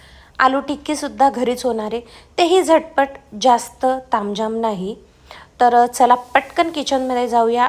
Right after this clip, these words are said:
आणि रेसिपीला सुरुवात करूया. तर सगळ्यात आधी बाउलमध्ये, अ, बॉईल पोटॅटो घेतले, तीन मीडियम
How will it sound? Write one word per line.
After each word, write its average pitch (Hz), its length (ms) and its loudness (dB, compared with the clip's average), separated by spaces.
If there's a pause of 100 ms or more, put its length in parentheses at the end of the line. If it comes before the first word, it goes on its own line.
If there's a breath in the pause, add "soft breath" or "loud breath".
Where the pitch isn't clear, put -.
(100)
आणि 226 320 -4
रेसिपीला 220 580 -4
सुरुवात 180 380 -6 (120)
करूया. 147 380 -12 (520 soft breath)
तर - 60 -12
सगळ्यात 359 360 2
आधी 311 160 2
बाउलमध्ये, 247 680 2 (100)
अ, 214 120 2 (520)
बॉईल 277 340 4
पोटॅटो 254 520 -2
घेतले, 262 280 -4
तीन 349 500 0
मीडियम 302 460 -2